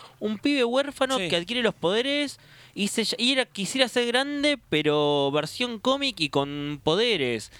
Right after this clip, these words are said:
Speaker 1: Donde se enfrentaba a Black Adam y donde le daba los poderes a sus hermanos huérfanos adoptados y todos en una gran familia de superhéroes.
Speaker 2: Bueno, a mí,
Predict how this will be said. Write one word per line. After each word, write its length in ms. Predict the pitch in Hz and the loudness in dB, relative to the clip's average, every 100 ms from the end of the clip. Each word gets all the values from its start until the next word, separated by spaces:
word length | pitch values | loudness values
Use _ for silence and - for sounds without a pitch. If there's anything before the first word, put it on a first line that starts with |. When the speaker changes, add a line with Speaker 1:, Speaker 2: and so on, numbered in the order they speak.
| - - - | -20 -20 -6
Speaker 1:
Donde 420 | 143 139 143 139 131 | 0 0 2 0 0
se 100 | 147 | -4
enfrentaba 1000 | 139 151 147 170 196 190 185 170 160 147 | -2 -2 -2 0 2 2 2 2 0 -2
a 160 | - 135 | -2 0
Black 260 | 165 185 | 0 0
Adam 580 | 226 247 269 277 277 247 | 0 2 0 0 -4 -10
y 240 | - 135 127 | -6 -2 0
donde 360 | 127 131 131 | 0 0 -2
le 140 | 127 131 | 0 0
daba 320 | 151 170 160 | 2 2 2
los 160 | 143 120 | 0 -2
poderes 480 | - 131 170 160 127 | 0 0 0 -2 -4
a 60 | |
sus 920 | 113 127 123 120 117 120 117 117 110 123 | -2 0 2 2 2 2 2 0 -2 -2
hermanos 640 | 123 143 156 156 143 123 | -2 0 0 2 0 0
huérfanos 680 | 127 165 180 - 151 135 - | 0 0 0 -2 -2 -2 -2
adoptados 680 | 120 127 - 202 220 233 226 - - - | -2 -2 0 0 2 0 -2 -18 -20 -12
y 100 | 135 131 | -6 0
todos 300 | 190 175 156 | 0 0 -4
en 80 | |
una 160 | 143 135 | -2 0
gran 220 | 147 180 | 2 0
familia 360 | 165 143 170 170 | -2 -2 0 0
de 80 | 131 | 0
superhéroes. 600 | 131 170 247 196 117 - | -2 0 2 2 -2 -4
Speaker 2:
Bueno, 240 | 175 165 | -2 0
a 60 | 127 | 0
mí, 160 | 139 | 0